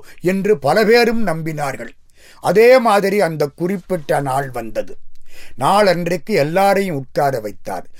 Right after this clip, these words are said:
தாயும் தந்தையும் உட்கார்ந்தார்கள். அருணாசலமும் உட்கார்ந்தார். எல்லோரையும் அஞ்செழுத்து மந்திரம் சொல்லச் சொன்னார்.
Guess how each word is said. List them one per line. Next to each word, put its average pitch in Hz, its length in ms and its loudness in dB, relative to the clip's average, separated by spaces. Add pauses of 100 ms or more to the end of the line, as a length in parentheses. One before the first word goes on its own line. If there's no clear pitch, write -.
(220)
தாயும் 214 440 2
தந்தையும் 170 520 -2
உட்கார்ந்தார்கள். 117 920 -6 (300)
அருணாசலமும் 214 800 2
உட்கார்ந்தார். 135 800 -4 (260)
எல்லோரையும் 233 720 4
அஞ்செழுத்து 208 640 0
மந்திரம் 170 520 -2
சொல்லச் 135 440 -6
சொன்னார். 107 480 -8